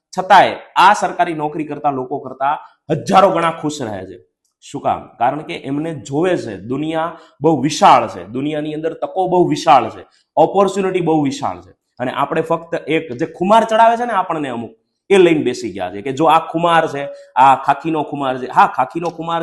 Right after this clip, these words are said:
છે, આપણી રક્ષા કરે છે, બહુ સાચી વાત છે, પણ એ મેળવવા માટે આપણા જિંદગીની ખુશી, આપણા જિંદગીની એનર્જી,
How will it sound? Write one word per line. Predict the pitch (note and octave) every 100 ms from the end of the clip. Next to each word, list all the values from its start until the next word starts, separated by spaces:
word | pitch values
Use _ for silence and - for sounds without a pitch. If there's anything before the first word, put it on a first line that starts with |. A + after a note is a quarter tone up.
| D#3+
છે, | D3 - _ _ B2+
આપણી | D#3 C#3+
રક્ષા | C#3+ E3 D3
કરે | C#3
છે, | C#3+ D#3
બહુ | E3+
સાચી | B3 - C3
વાત | A2 G#2+ A2
છે, | G2 _ _ _
પણ | F3+ F#3+ B2+ G2 - _ _ _
એ | E3 D3+
મેળવવા | C#3 D#3+ E3+ E3 D#3
માટે | D3+ D#3
આપણા | C#3 C#3 B2
જિંદગીની | B2+ B2+ B2 A#2 -
ખુશી, | C#3 - A#2+ G#2+
આપણા | A2 A#2+ A2
જિંદગીની | A#2+ A#2+ B2 A#2+ A#2+
એનર્જી, | B2+ B2+ A2+ A2+